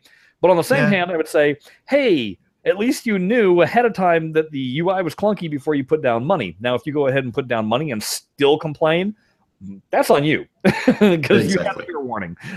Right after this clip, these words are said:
Speaker 1: Um,
Speaker 2: I think that the, yeah, look,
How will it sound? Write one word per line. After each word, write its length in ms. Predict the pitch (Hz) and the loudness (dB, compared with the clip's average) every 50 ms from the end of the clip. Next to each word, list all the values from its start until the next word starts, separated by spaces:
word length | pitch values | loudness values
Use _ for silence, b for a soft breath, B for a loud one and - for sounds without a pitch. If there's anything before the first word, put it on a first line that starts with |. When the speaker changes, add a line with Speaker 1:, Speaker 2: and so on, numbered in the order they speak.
| 151 B - - - | -10 B -6 -2 0
Speaker 1:
Um, 380 | 170 135 127 139 131 123 127 120 B B B B B _ _ | 2 2 4 2 0 -2 -6 -8 B B B B B _ _
Speaker 2:
I 80 | - 135 | -4 -4
think 300 | - - 190 208 196 196 202 B B B B B B B B B B B _ _ | 0 2 4 4 4 2 0 B B B B B B B B B B B _ _
that 300 | 110 104 90 - - - | 0 0 0 -2 -4 -4
the, 400 | 113 113 110 104 101 92 95 B B B B B B B | -2 0 2 2 2 2 0 B B B B B B B
yeah, 240 | 87 82 78 76 60 | -4 -2 -2 -2 -2
look, 260 | - - - - - | -2 -4 -6 -6 -4